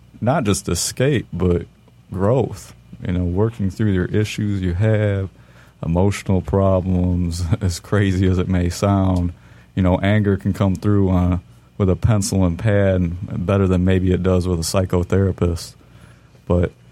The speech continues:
it became that, and then as the year would progress, you know, you would look forward, and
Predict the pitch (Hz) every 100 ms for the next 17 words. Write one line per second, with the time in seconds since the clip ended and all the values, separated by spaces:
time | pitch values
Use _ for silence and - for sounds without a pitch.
0 | - _ - - 104 90 101 151 143 107
1 | 123 147 120 101 113 120 117 110 117 110
2 | 107 110 135 117 101 110 104 135 123 -
3 | 104 101 101 101 101 107 107 - 117 110
4 | 107 95